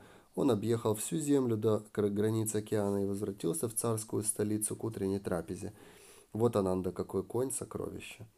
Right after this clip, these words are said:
явился царю Махасудасане.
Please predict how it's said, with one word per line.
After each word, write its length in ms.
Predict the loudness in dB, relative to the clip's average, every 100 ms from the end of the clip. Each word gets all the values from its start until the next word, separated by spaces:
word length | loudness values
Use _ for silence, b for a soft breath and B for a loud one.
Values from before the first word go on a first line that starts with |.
| B B B B B -2
явился 440 | 2 2 0 -4
царю 300 | -2 -2 0
Махасудасане. 880 | -2 -4 -8 -6 -6 -6 -6 -10